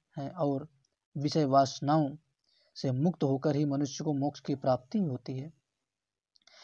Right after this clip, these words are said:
देहाभिमाने गलिते विज्ञाते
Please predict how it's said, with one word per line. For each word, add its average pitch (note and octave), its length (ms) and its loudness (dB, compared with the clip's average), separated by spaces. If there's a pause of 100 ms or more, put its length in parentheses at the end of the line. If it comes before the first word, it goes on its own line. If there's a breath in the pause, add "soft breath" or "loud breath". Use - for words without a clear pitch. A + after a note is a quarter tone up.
(180 loud breath)
देहाभिमाने D3 1160 2
गलिते C#3+ 540 2
विज्ञाते C3+ 840 0